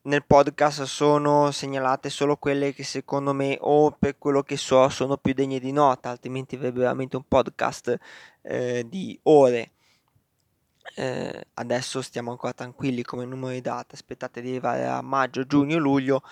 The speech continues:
le date sono, eh, decine. Diciamo lì ci sono tutte le gare che trovo del weekend successivo, weekend per weekend,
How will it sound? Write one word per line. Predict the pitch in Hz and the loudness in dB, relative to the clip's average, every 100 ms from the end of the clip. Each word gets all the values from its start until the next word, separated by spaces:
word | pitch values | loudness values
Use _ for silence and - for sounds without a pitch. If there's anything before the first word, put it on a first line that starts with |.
| - _ | -20 _
le | - 135 | -10 2
date | 131 131 127 | 4 4 0
sono, | - 127 127 131 127 - | -6 -6 -4 -4 -4 -6
eh, | 131 117 131 | -12 -12 -12
decine. | 123 131 - 123 113 87 - _ _ _ _ _ _ _ _ _ - _ | -8 -4 -2 -2 -6 -10 -12 _ _ _ _ _ _ _ _ _ -20 _
Diciamo | 147 160 147 165 | -2 2 4 6
lì | 170 | 4
ci | 180 165 | 2 0
sono | - 151 147 | 2 2 2
tutte | - - | -2 0
le | 160 | 4
gare | 147 151 143 | 8 8 8
che | 143 | 4
trovo | - 147 135 123 | 4 6 6 4
del | 127 139 131 127 120 120 | 2 0 2 0 0 -2
weekend | 131 - 127 | -2 -4 -4
successivo, | 135 - 196 - 185 185 | -6 -6 -4 -4 -2 2
weekend | 156 135 - 143 123 | 2 2 -2 -4 -4
per | - 123 | -6 -4
weekend, | 151 - 131 123 131 | -4 -2 -4 -2 -8